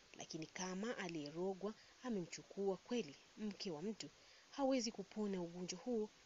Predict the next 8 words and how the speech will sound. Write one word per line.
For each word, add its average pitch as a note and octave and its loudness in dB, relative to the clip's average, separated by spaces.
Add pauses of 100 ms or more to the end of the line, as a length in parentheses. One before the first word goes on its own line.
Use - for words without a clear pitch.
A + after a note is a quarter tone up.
ni B3 6
lazima F3+ 0
afariki. E3 -2 (1900)
Kazi A3 2 (140)
za A3 0
asili F#3 0
ya D#3 0
Wabondei. D#3 0